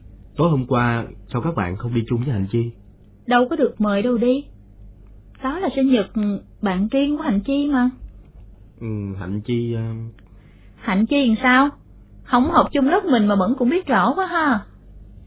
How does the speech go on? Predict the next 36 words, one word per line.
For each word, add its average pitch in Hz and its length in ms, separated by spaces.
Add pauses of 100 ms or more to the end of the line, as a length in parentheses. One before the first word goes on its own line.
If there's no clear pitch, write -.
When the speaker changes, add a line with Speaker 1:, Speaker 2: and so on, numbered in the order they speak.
(120)
Speaker 1:
Thì, 101 320
ờ, 98 280
Ngũ 110 240
Long 151 200
công 147 280
chúa 190 280
thì 107 80
ai 123 220
mà 123 100
không 131 180
biết. 202 180 (720)
Cả 160 100
bên 170 260 (140)
công 165 200
lập 120 200
với 170 100
bán 196 240
công 160 200
còn 101 240
biết 233 260
nữa 185 100
là. 95 220 (200)
Speaker 2:
Biết 311 200
làm 220 120
sao? 226 180 (640)
Speaker 1:
À, 117 80
biết, 160 300
ờ, 147 140 (120)
học 131 140 (100)
siêu 196 160
nè. 180 300 (440)
Speaker 2:
Vậy 208 260
thôi 277 320
hả? 269 120 (420)
Speaker 1:
Thì, 135 240
ờ, 139 180